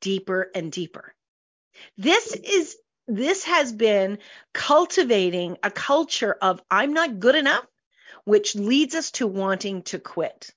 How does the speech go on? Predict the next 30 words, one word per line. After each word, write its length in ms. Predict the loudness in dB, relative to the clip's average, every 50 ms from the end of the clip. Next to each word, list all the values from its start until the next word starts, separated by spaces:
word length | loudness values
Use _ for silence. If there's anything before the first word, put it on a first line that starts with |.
| _ _ _ _ _ _ _ _ _ _ _ _ _ _ _ _ _ _ _ _
This 320 | 2 4 4 4 4 2
is 160 | -4 -4 -4 -4
very 600 | -6 -6 -4 2 4 6 8 8 6 6 4 4
important 480 | 0 -2 -4 0 0 0 0 0 -4 -6
for 100 | -4 -4
you 120 | -2 -2
to 80 | -2 -2
start 400 | -4 -4 0 0 0 2 0 -2
to 120 | -2 -2
acknowledge 520 | -2 -2 0 2 2 2 2 2 0 0
that. 180 | 0 -2 -2 -2 -8 -16 -18 -4 -2
And 100 | 0 0
if 160 | 0 0 0
you've 240 | 2 4 6 6 6 4
ever 180 | 2 2 2 0
had 220 | 2 0 2 2
that 160 | 2 2 2
experience 800 | 0 -4 -8 -8 -4 -2 0 0 0 -2 -6 -12 -18 -20 -20 -20 _ _ _ _ _ _ _ _ _ _ _ _
where, 460 | 2 6 6 8 8 6 4 2 -2 -10 _ _
where 180 | 0 0 0
someone 560 | 0 -2 -4 0 2 4 4 4 4 0 0 0
has 180 | -2 -2 -4 -4
said 340 | -6 0 2 2 2 2
that 240 | 2 2 2 0 -2
to 140 | -6 -10 -10
you, 320 | -10 -10 -14 -16 -18 -20 _ _ _ _ _ _ _ _ _ _ _ _ _ _ _ -12
jokingly 880 | -8 -6 0 4 6 6 6 4 2 0 0 0 0 0 0 -2 -2 0
or 180 | 2 2 2 4
not, 680 | 4 4 4 4 4 2 0 -4 -8 _ -16 -16 -16 -18 _ _ _ _ _ _ _ _ _ _ _ _ _ _ _ _ _ -8
okay? 420 | -6 0 2 2 2 2 0 -2